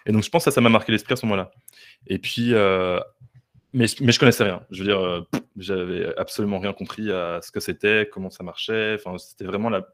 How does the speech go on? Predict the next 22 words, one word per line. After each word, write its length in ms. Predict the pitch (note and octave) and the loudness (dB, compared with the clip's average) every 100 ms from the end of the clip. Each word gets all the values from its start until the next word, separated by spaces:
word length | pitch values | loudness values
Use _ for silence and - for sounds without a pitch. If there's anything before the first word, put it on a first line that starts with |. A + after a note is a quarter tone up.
| - | -16
les 100 | G2+ | -14
débuts. 440 | F#2+ F2+ G#2+ D#3+ _ _ _ _ | -10 -10 -8 -10 _ _ _ _
Et, 160 | A2+ B2 | 0 2
euh, 340 | G#2+ F#2 F#2 | 4 2 -2
en 40 | F#2 | -4
même 180 | F#2+ F#2 | -6 -4
temps, 240 | A#2+ A#2+ | 0 0
euh, 140 | F#2+ | 0
j'étais 200 | F#2 - | -4 -8
aussi 280 | F#2 - A#2 | -10 -8 -4
en, 160 | A2 F#2+ | -4 -4
je 240 | F#2+ - | -10 -8
m'intéressais 300 | G2 - F#2+ | -8 -4 -4
aux 40 | - | -4
cryptos, 340 | - - D#3 | -6 -6 -4
quoi. 160 | - F2+ | -4 -8
Je 320 | - - - | -8 -16 -12
voyais 140 | F#2 G2 | -8 -6
qu'il 120 | F2+ | -6
y 20 | |
avait 60 | E2+ | -4
d'autres 220 | G#2 | -6